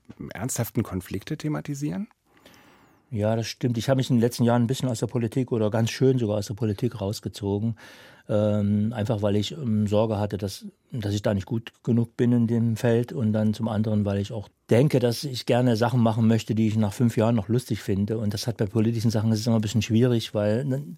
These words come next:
Speaker 2: die sind ja meist mit einem politischen Ereignis verbunden, dass man möglicherweise dann sogar vergisst. Obwohl, ich habe mal einen sehr schönen gemacht zur Pegida, den, den mag ich nach wie vor noch <laughs> sehr gerne, äh, ne, wo so Leute in die Kneipe kommen und reinkotzen und sagen, „Wir sind der alkoholisierte Flügel,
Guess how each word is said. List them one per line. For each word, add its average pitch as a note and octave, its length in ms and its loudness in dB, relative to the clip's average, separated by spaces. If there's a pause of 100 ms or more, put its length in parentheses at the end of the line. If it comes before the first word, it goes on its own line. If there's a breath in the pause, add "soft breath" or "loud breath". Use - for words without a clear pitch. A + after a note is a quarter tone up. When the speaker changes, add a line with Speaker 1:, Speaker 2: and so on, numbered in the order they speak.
(200)
Speaker 2:
die A#2 80 -2
sind G#2+ 140 2
ja A2+ 80 4
meist A2 240 0
mit A2+ 120 0
einem G#2+ 200 2
politischen A2 400 -2
Ereignis G#2+ 340 -2
verbunden, A2 540 0 (320 loud breath)
dass A2 140 -4
man G#2+ 180 4
möglicherweise G2+ 580 2
dann G#2 140 0
sogar G#2 240 -2
vergisst. G#2 340 -4 (500 loud breath)
Obwohl, G#2+ 360 2
ich - 100 -4
habe B2 160 0
mal A2+ 140 4
einen A2+ 100 4
sehr A2 140 0
schönen A2+ 240 2
gemacht G#2+ 260 0
zur G#2+ 240 -4
Pegida, A2+ 460 2
den, A2+ 260 0
den A2 160 0
mag G#2+ 160 2
ich G#2+ 100 -6
nach G#2 140 -2
wie G#2+ 80 -2
vor A#2 200 -2
noch A2+ 100 2
<laughs> - 0 -
sehr - 260 -4
gerne, G2+ 480 0 (540 loud breath)
äh, G2+ 260 0
ne, G#2 220 -4
wo G2+ 160 0
so G2 100 0
Leute G2+ 240 4
in G2+ 60 4
die G2 80 2
Kneipe G#2 320 2
kommen G2+ 240 2
und G2+ 80 0
reinkotzen G#2 560 -2
und G2 80 0
sagen, G2+ 260 -2
„Wir G2 80 0
sind G2+ 140 2
der G#2 80 -4
alkoholisierte G#2 1400 -2
Flügel, G#2+ 520 0